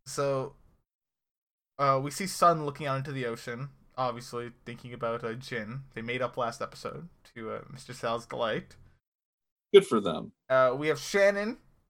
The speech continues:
Speaker 1: unsurprisingly, having lots of luggage and a dog to take care of. She, she seems to be, like, almost like the sand's quicksand. She can't <laughs> even make movement on it.
Speaker 2: This, this was like, um, have you ever seen Spaceballs?
Speaker 1: No.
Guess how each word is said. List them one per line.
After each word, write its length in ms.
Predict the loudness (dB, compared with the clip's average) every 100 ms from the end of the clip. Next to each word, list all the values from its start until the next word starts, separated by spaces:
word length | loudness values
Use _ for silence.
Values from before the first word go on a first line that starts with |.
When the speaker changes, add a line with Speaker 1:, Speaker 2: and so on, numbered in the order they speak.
| _ 0
Speaker 1:
unsurprisingly, 840 | 0 0 2 4 2 -2 -4 -2
having 300 | -2 -4 0
lots 260 | 2 0 -2
of 100 | -2
luggage 460 | -2 -2 -6 -4
and 220 | -4 -2 -2
a 60 |
dog 340 | -2 4 6 6
to 100 | 0
take 160 | -2
care 180 | 0 0
of. 160 | 0 -4
She, 200 | -10 -10
she 140 | -8
seems 220 | -6 -6
to 80 | -6
be, 100 | 0
like, 240 | 2 2 0
almost 240 | 2 2
like 140 | 0
the 80 | -4
sand's 300 | 0 0 0
quicksand. 520 | -6 -8 -6 -6 -6
She 120 | -8 -10
can't 240 | -4 -4
<laughs> 120 | -4
even 160 | -6 -6
make 220 | -8 -8
movement 500 | -10 -10 -8 -10 -8
on 160 | -8 -6
it. 180 | -10 -12 _ _ -18 0
Speaker 2:
This, 180 | 2 2 0
this 200 | 2 4
was 160 | 8
like, 360 | 10 10 10 6
um, 320 | 4 4 0 2
have 140 | 4
you 60 | 4
ever 100 | 4
seen 500 | 2 2 4 0 -2 _
Spaceballs? 840 | -8 6 6 6 4 4 2 -2 -12 _ _ _ _ _ _ -18 -16 -16 -10
Speaker 1:
No. 140 | -10